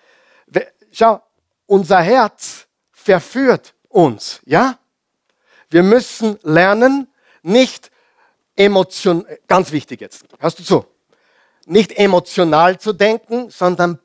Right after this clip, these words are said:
biblisch zu denken. Und die meisten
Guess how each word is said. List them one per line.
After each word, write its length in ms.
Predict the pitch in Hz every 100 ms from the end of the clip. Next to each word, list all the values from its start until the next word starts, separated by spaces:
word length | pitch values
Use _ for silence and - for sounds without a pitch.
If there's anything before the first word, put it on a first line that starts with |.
| _
biblisch 480 | 196 147 131 - -
zu 120 | 117
denken. 300 | 101 90 _ _ _ _ _ _ _ _ _ _ _ _ _ _ _ _ - -
Und 180 | 151 175
die 100 | 175
meisten 800 | 175 185 262 - - - 269